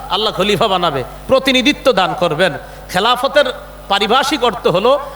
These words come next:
আল্লাহর গোলামিতে সমস্ত মানুষকে একত্রিত করে মানুষকে মানুষের অধিকার প্রতিষ্ঠাকারী ব্যবস্থার নাম হলো আল্লাহ কর্তৃক শাসন ব্যবস্থা।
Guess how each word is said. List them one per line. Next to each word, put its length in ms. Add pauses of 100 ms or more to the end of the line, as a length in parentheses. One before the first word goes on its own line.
(100)
আল্লাহর 420
গোলামিতে 540 (240)
সমস্ত 420
মানুষকে 420
একত্রিত 500
করে 380 (340)
মানুষকে 580
মানুষের 420
অধিকার 380
প্রতিষ্ঠাকারী 880 (220)
ব্যবস্থার 500
নাম 260
হলো 280 (260)
আল্লাহ 320
কর্তৃক 400
শাসন 340
ব্যবস্থা। 600